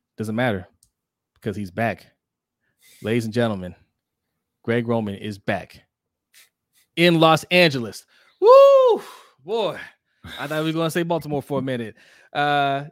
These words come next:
Ian Rappaport, uh, teased this out a few days ago, and this was comical. It says, "Sources, the Chargers are expected to hire respected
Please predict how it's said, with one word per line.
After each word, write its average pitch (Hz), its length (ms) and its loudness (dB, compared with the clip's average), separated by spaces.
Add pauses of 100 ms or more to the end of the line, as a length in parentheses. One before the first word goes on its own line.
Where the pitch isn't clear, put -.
(120)
Ian 196 180 -4
Rappaport, 165 640 -4 (140)
uh, 127 220 -8
teased 143 280 -8
this 143 180 -10
out 131 220 -4
a 117 120 -8
few 123 180 -10
days 113 200 -6
ago, 98 220 -10
and 101 80 -12
this 107 120 -12
was 98 100 -18
comical. 92 380 -14
It 92 60 -16
says, 98 200 -12
"Sources, 135 500 -2 (320)
the 123 120 -6
Chargers 135 680 -4
are 113 240 -12
expected 123 600 -10
to 113 180 -8
hire 127 640 -8 (280)
respected 123 920 -4